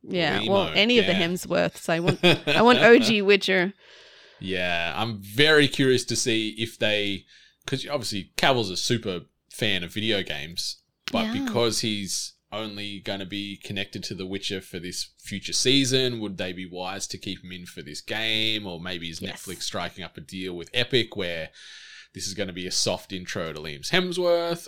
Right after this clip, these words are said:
Speaker 2: Or
Speaker 1: No, thank you.
Speaker 2: yeah, or are they just gonna go Ciri, Triss, or Yen, or all three? I wouldn't be sad about all three of them or a couple of them making their way. Ciri makes sense as, as a potential skin, but
Speaker 1: Mm.
Speaker 2: Yen or Triss also would be fantastic.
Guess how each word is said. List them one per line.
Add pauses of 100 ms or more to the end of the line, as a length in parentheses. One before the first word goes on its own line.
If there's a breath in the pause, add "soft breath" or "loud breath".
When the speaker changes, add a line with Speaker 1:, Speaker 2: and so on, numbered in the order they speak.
Speaker 2:
Or
Speaker 1:
No,
thank
you. (480 loud breath)
Speaker 2:
yeah,
or
are
they
just
gonna
go
Ciri,
Triss, (100)
or
Yen,
or
all
three?
I
wouldn't
be
sad
about
all
three
of
them
or
a
couple
of
them
making
their
way.
Ciri
makes
sense (600)
as,
as
a
potential
skin, (400)
but
Speaker 1:
Mm.
Speaker 2:
Yen
or
Triss
also
would
be (120)
fantastic.